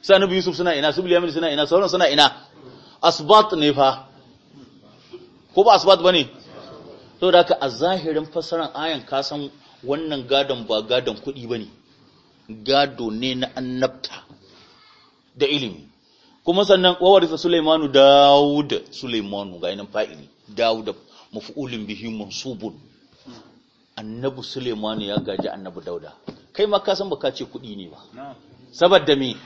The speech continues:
Speaker 1: Duk ya inganta a kowane tafsiri. Annabi Dauda aƙalla riwaya mafi rauni shine yana da ƴaƴa sittin. Amma ƴaƴan shi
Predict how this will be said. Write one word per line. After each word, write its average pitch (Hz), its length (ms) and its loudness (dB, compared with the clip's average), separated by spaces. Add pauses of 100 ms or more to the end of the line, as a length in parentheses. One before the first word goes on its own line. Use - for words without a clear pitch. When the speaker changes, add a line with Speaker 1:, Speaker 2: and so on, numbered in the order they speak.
(220)
Speaker 1:
Duk 160 240 -8
ya 226 160 8
inganta 175 280 0
a - 20 -2
kowane 196 260 -4
tafsiri. 143 480 -10 (320)
Annabi 135 360 -10
Dauda 127 420 -2
aƙalla 156 600 -2 (200)
riwaya 175 340 6
mafi 165 280 -6
rauni 170 300 0
shine 160 360 -6
yana 156 180 -4
da 127 80 -4
ƴaƴa 131 240 -2
sittin. 90 360 -16 (1000)
Amma 147 260 0
ƴaƴan 196 360 4
shi 156 260 -8